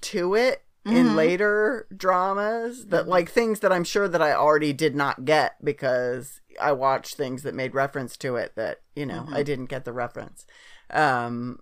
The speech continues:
Speaker 1: so I feel like from that standpoint, but I'm, you know, I'm really enjoying it so far. It's just that, you know, a little more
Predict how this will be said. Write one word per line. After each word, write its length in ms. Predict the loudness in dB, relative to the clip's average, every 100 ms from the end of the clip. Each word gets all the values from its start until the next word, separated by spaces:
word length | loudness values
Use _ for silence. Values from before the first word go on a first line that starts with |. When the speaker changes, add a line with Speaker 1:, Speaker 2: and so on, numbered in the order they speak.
| -16
Speaker 1:
so 280 | -2 0
I 80 | 2
feel 180 | 0 -2
like 240 | 0 -2
from 180 | -4 -6
that 240 | -4 -4 -4
standpoint, 460 | -8 -6 -6 -4
but 120 | 0
I'm, 200 | 0 -2 -6
you 140 | -6
know, 320 | -2 -4 -4 -6
I'm 320 | -4 -4 -6 -12 _
really 420 | -6 -2 0 -2
enjoying 480 | -4 -4 -2 0 -2
it 140 | -4 -4
so 160 | -4
far. 260 | 0 0 2
It's 240 | 0 -2
just 460 | -2 0 0 -6 -18 -20 _ _
that, 180 | -4 -4 _ _
you 160 | -6 -4
know, 240 | -2 -6 -12 -4
a 40 | 2
little 220 | 4 4
more 640 | 4 2 6 8 6 2